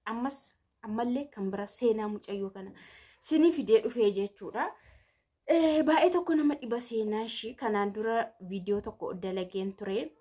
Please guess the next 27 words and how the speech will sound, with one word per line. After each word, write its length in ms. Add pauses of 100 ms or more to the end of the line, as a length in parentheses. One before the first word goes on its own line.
(380)
jalqaba 440
irratti 300
jechuudha. 480
Waan 260
ishee 220
irra 160
gahee, 340 (760)
eh, 200
dhiirri 320
meeqa 320
akka 200
ishee 240
gowwomsee 840 (320)
umurii 420
ijoollummaa 560
ishiitiin 440
jechuudha. 420 (560)
Eh, 120
mucatti 440
bareedduu 540
akkasii 420
kana 240
dhugaa 400
waaqa 240
baay'ee 280
tokko 220
bareedduudha. 720